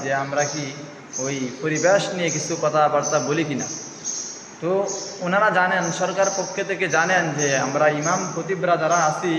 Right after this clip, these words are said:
আমরা কিন্তু প্রতি সপ্তাহে একটা মজলিস পাই। আপনারা আসেন, নামাজের জন্য বসেন, কথাবার্তা শুনেন। তো ওই সময় যদি আমরা পরিবেশের দিকে একটু বেশি ঝুঁকি, আমরা যদি নিজেদের সম্পদ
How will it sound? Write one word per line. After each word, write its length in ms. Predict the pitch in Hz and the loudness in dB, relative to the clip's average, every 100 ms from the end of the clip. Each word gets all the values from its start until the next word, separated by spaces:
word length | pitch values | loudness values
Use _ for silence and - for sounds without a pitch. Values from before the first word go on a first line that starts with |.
| 185 240 - - - - - - | 2 0 -4 -10 -12 -14 -12 -8
আমরা 260 | 143 151 165 | -2 0 0
কিন্তু 380 | 170 160 165 165 180 - - - - - | 0 -4 -4 -4 -4 -10 -14 -16 -16 -10
প্রতি 200 | 175 170 | -8 -2
সপ্তাহে 480 | 170 151 - 165 151 | 0 0 2 4 4
একটা 260 | - 156 147 143 147 | 2 4 4 4 0
মজলিস 420 | 135 139 175 - - | -2 -2 -2 -2 -2
পাই। 240 | 156 135 127 120 120 143 | 2 2 2 -2 -6 -4
আপনারা 360 | 139 151 147 143 | -2 2 4 4
আসেন, 300 | 139 147 143 | 2 2 2
নামাজের 380 | 143 143 147 139 | 2 2 2 2
জন্য 260 | 143 143 143 | 0 0 2
বসেন, 480 | 139 139 151 147 139 127 - - - - 208 | 2 4 6 6 4 0 -6 -10 -12 -8 0
কথাবার্তা 520 | 202 180 170 - 160 | 4 4 4 0 -4
শুনেন। 440 | - 165 180 175 151 - - - - | -4 -2 2 2 0 -8 -10 -10 -6
তো 40 | 160 175 | -2 0
ওই 120 | 196 | 0
সময় 320 | 202 208 226 | -2 -2 -2
যদি 180 | 208 185 | -2 0
আমরা 380 | 170 156 160 160 135 113 - | 0 0 0 2 2 0 -2
পরিবেশের 800 | 165 160 165 220 214 202 180 156 | -2 -2 2 2 2 -2 -2 -2
দিকে 180 | 160 160 | 2 2
একটু 280 | - - 151 139 143 - - - 131 | 0 -4 -6 -4 -8 -10 -12 -12 -12
বেশি 220 | 143 139 147 | -8 -6 -6
ঝুঁকি, 360 | 135 151 165 147 | -6 -6 -2 0
আমরা 260 | 131 139 147 | 0 2 0
যদি 200 | 143 147 | 0 -2
নিজেদের 420 | 147 170 175 175 156 - - - | 0 0 0 0 -2 -8 -10 -6
সম্পদ 340 | 190 196 190 | -6 0 2